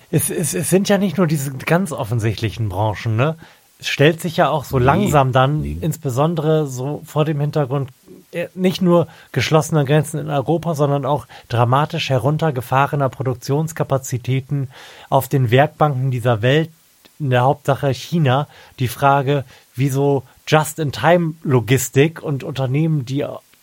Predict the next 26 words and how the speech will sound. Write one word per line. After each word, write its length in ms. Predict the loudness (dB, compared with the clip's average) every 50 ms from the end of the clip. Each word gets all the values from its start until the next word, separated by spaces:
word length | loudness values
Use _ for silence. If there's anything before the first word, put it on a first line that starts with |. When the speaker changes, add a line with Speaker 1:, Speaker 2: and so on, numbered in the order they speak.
| -14 -14 -14 -10
Speaker 1:
praktisch 340 | -8 -10 -8 -6 -6 -6 -4
keine 260 | -2 0 0 0 2
Lagerhaltung 720 | 2 2 2 2 2 2 2 2 2 0 0 0 -2 -2 0
haben, 360 | 0 2 2 2 0 -2 -4 -8 -16 -20 -20 -20 -12 -4
irgendwie 520 | -2 0 0 0 -2 0 0 2 2 2 2
Speaker 2:
Mhm. 100 | 0 0
Speaker 1:
jetzt 220 | 0 -2 -2 -4
so 80 | -4 0
durch 160 | 0 0 0 0
die 40 | 0
nächsten 380 | 0 0 0 0 -2 -4 -4 -2
Wochen 260 | -2 -2 -2 -4 -4
gehen 240 | -2 -2 -2 -2 0
werden, 280 | -2 -2 -2 -2 -2 0
ne? 180 | 0 0 0 -2 -6 _ _ _ _ _ _ _ _ _ _ _ _ _ _ _ _ _ _
Speaker 2:
Ja, 260 | -4 -2 0 0 0 -2
die 380 | -2 -2 -2 0 2 0 0
Packung, 560 | -2 -4 -6 -6 -6 -2 -2 0 0 0 -2
die 100 | -2 -4
kommt 240 | -4 -2 -2 -2 0
ja 80 | 0 0
erst 260 | 0 -2 -4 -4 -4
noch, 200 | -6 -6 -6 -4
ne? 200 | -4 -4 -4 -4 -6 -10 -14 -10
Also 200 | -8 -8 -8 -6
das 540 | -8 -8 -10 -10 -12 -12 -14 -14 -16 -20